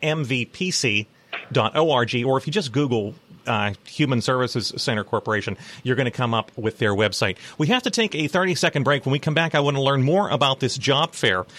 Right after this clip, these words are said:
uh, that's gonna be coming up on August, uh, twenty-seventh and, and how that works and, and who you anticipate may be participating. I also wanna talk about the H I V aids Walk, which I believe has been run by, uh, Human Services Center Corporation for, uh, many years now. Okay?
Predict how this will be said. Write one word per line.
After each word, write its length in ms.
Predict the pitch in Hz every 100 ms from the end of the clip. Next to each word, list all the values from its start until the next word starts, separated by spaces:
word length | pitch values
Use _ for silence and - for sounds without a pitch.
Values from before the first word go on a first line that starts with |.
| -
uh, 300 | - 110 104
that's 200 | 113 110
gonna 140 | - 107
be 80 | 110
coming 280 | 135 113
up 100 | 104
on 80 | 107
August, 480 | 104 117 107 104 -
uh, 80 | 101
twenty-seventh 720 | - 120 107 - 120 117 104
and, 160 | 104 104
and 140 | 110
how 160 | 127 131
that 200 | 127 120
works 300 | 120 110 123
and, 140 | 110
and 240 | 117 104 - -
who 100 | -
you 140 | 170 139
anticipate 600 | 120 127 143 - 135 117
may 220 | 127 131
be 160 | 120 120
participating. 680 | 113 107 175 151 117 101 101 - -
I 80 | 185
also 220 | 240 294
wanna 80 | 285
talk 160 | 240
about 160 | 190 185
the 160 | 185 165
H 180 | 175
I 140 | 165 139
V 180 | 143 -
aids 260 | 143 151 110
Walk, 260 | 101 87
which 140 | 117 -
I 160 | 104
believe 440 | 101 107 113 123 117
has 120 | 110
been 160 | 95
run 400 | 101 113 110 -
by, 300 | 117 110 104 107
uh, 140 | 104
Human 220 | 101 113
Services 360 | 98 110 104 -
Center 180 | - 104
Corporation 520 | - 107 113 101 113
for, 280 | - 104 95 - - -
uh, 240 | - 107 101
many 240 | 120 107
years 240 | 98 98 -
now. 160 | 98
Okay? 280 | 107 175 220